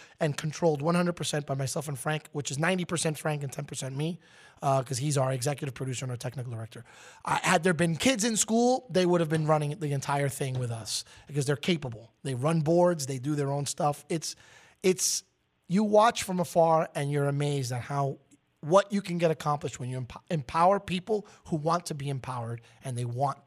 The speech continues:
to do things. And that's what we do here at Slam Radio. I, I said, "Man, I'm interviewing him and he doesn't know what we do. He just thinks it's just a Sirius X M radio station." I wanted you to know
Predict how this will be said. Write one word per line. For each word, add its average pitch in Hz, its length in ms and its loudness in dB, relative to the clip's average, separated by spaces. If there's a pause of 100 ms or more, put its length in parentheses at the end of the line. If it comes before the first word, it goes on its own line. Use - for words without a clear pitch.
(120)
to 143 120 -8
do 131 160 -4
things. - 400 -14
And 139 80 -6
that's 190 180 2
what 214 80 -6
we 196 100 -4
do 175 120 -2
here 151 100 -2
at 147 80 -4
Slam 143 240 -6
Radio. 143 220 -6
I, - 120 -8 (340)
I 165 100 2
said, 185 200 2
"Man, 220 220 6
I'm 196 80 6
interviewing 262 460 4
him 247 160 4
and 190 80 6
he 214 80 4
doesn't 220 180 6
know 220 80 6
what 226 120 6
we 233 100 -2
do. 269 180 0
He 175 120 -2
just 202 180 -6
thinks 208 200 -6
it's 202 120 0
just 185 140 -2
a 190 60 -2
Sirius 208 320 -2
X 202 180 -2
M 190 120 0
radio 220 220 -2
station." 143 320 -4
I - 20 -2
wanted 165 260 0
you 165 80 -4
to 160 40 -2
know 170 200 0